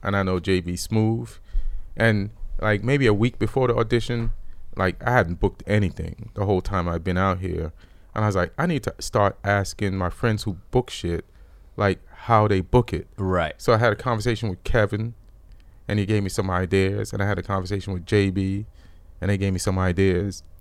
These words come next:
Speaker 1: And I kinda, when I went into that audition, like, a week later when I got it, the audition,
Speaker 2: Yeah.
Speaker 1: and, like, just kind of, like, y-, used some of the shit that they told me.
Speaker 2: What was
Speaker 1: And
Speaker 2: some of the stuff?
Speaker 1: Uh,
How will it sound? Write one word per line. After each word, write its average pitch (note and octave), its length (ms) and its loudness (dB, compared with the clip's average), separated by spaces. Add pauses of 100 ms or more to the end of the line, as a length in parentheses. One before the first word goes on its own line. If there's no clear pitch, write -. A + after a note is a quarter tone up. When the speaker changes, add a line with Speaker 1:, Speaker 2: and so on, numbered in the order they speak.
(920)
Speaker 1:
And G#2 120 8
I G2+ 60 8
kinda, A#2 340 6
when A2+ 180 4
I G#2+ 140 4
went A2+ 160 6
into A2 140 4
that G2+ 180 8
audition, G#2 400 4
like, F#2 180 2
a F#2+ 60 2
week G#2 220 0
later G#2 240 4
when F2+ 120 4
I E2+ 80 4
got A2 320 6
it, - 140 -8
the E2+ 100 -6
audition, F2+ 520 -2
Speaker 2:
Yeah. F#2 240 -2 (360)
Speaker 1:
and, F#2+ 260 0
like, F2 380 -2 (680)
just - 400 0 (500)
kind A#2 280 4
of, F#2+ 220 -4 (220)
like, F#2+ 240 0
y-, F#2 260 -8
used A#2 580 2
some G2+ 200 0
of G2 40 0
the F#2+ 80 -4
shit - 180 -2
that G2 160 -2
they G2 120 2
told A#2 400 2
me. - 120 -8 (360)
Speaker 2:
What G#2+ 140 2
was A2 180 4
Speaker 1:
And A#2+ 120 6
Speaker 2:
some G2+ 160 0
of F2+ 60 -4
the E2+ 60 -8
stuff? - 460 -4 (640)
Speaker 1:
Uh, G#2+ 260 0